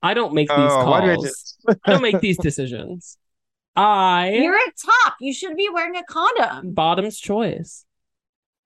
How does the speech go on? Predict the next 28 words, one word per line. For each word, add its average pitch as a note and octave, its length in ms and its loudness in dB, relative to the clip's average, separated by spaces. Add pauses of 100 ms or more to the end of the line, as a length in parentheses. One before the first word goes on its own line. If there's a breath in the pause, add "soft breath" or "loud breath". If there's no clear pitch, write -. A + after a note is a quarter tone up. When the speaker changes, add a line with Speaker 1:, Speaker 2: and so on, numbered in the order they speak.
(160)
Speaker 3:
That's G#3 300 -4
Speaker 2:
Is G2+ 80 -12
that G#2 260 -2
the C3 120 0
Speaker 3:
terrible. B2+ 120 -4
Speaker 2:
rule? E3+ 300 2 (100)
I F2+ 80 -8
never F#2+ 200 -2
heard G2+ 180 -2
that. F#2 180 -6
Speaker 1:
That's D3 200 2
Speaker 2:
Yeah, B2 140 0
Speaker 1:
the G#3 60 4
Speaker 2:
yeah. C#3+ 80 2
Speaker 1:
rule. F#3 540 2 (1400)
You F3+ 120 2
make G#3 140 4
the - 0 -
Speaker 2:
Well, F#3 220 4
Speaker 1:
call, G#3 200 2
Speaker 2:
in F#3 300 4
a - 80 6
Speaker 1:
girlie. G#3 60 4
Speaker 2:
way, G#3 240 4
that F#3+ 200 2
is F3+ 220 0
kind B2+ 320 -6
of C3 220 -6